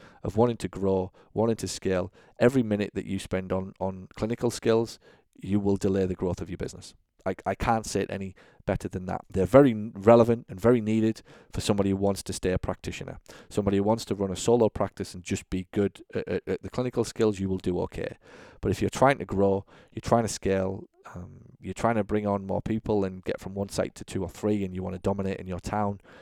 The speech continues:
you will not do it by being the best clinical, uh, uh, practitioner in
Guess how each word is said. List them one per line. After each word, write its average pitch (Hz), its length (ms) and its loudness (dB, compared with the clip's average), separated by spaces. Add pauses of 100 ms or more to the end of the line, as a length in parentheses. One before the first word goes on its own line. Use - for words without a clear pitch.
(580)
you 104 80 2
will 101 140 4
not 104 260 -2
do 95 140 0
it 87 140 -2 (120)
by 95 140 -2
being 92 220 -6
the 87 60 -10
best - 380 -10 (280)
clinical, 90 520 -6 (160)
uh, 95 480 -8
uh, 104 140 -12 (120)
practitioner - 560 -2 (160)
in 101 220 -8